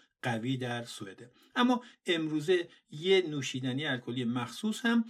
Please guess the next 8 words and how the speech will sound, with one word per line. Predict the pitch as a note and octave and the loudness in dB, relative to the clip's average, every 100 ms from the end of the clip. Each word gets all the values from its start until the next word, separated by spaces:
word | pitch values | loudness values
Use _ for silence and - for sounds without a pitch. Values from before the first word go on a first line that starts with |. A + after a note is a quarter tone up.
| - - | -4 -6
به | C#3+ C#3+ - | -2 -2 -2
این | E3+ F3+ | -4 -4
نام | E3 D#3+ D#3+ E3 - _ - | -2 -2 -2 -4 -10 _ -8
وجود | A#2+ A2+ D#3 D3+ | -6 -2 0 0
داره | C3+ B2+ | -2 -2
و | B2 B2+ A#2+ | -2 -4 -4
مصرف | A2 - - - - | -6 -6 -12 -16 -16
می‌شه. | - - | -14 -14